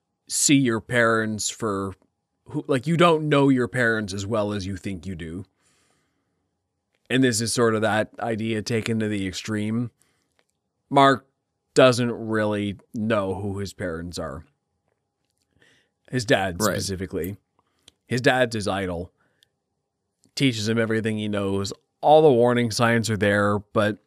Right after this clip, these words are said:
Speaker 1: he's my dad. He's the greatest superhero on earth. He's my hero. And this is just his dad proving himself an exceptionally flawed human being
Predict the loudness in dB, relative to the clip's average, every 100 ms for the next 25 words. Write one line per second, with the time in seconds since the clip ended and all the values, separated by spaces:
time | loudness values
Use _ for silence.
0 | _ _ -6 0 2 4 4 2 -2 -10
1 | -10 -8 -4 -2 -2 -2 -2 -2 -2 2
2 | 4 6 6 6 4 2 0 -4 -4 -2
3 | 0 2 4 2 0 -6 -10 -20 _ _
4 | _ _ _ _ _ _ _ _ _ -2
5 | 0 0 -2 -2 -4 -4 -6 -10 _ _
6 | _ -20 _ _ _ _ _ _ _ _
7 | _ -6 0 2 4 2 -2 -12 _ _
8 | _ _ 0 2 2 0 0 2 4 4
9 | 4 -2 -4 -6 -4 -4 -4 -6 -4 -6
10 | -4 0 2 2 -2 -4 -4 -4 -4 -4
11 | -6